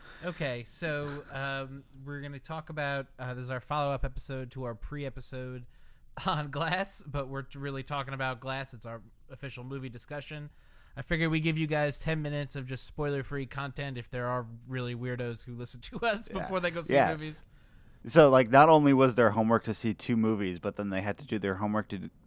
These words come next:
Speaker 2: listen to the pre-episode, then watch the
Speaker 1: Yeah,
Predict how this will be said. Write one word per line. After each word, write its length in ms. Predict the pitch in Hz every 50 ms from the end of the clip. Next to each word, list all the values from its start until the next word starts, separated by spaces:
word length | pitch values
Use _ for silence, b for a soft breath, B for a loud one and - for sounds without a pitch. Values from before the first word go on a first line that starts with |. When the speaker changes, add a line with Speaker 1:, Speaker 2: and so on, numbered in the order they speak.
| - - -
Speaker 2:
listen 320 | - 117 107 - - 110 101
to 60 | 95
the 80 | 90 95
pre-episode, 880 | - - 123 113 110 107 95 - 95 90 - - 87 80 76 78 80 82
then 180 | 107 101 101
watch 300 | 101 101 98 101 - -
the 180 | - 98 95 - - - - - - - - - - -
Speaker 1:
Yeah, 280 | 156 143 131 113 107